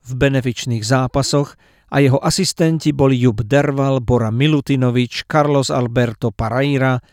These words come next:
či Carlos Queiroz. Celé obdobie tisíc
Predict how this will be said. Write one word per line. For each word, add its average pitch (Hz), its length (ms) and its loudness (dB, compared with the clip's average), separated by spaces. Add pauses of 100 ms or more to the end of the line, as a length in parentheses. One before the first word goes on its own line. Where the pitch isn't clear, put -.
či 175 240 -2
Carlos 120 480 0
Queiroz. 127 800 -2 (240)
Celé 175 400 0
obdobie 185 560 2
tisíc 180 480 -4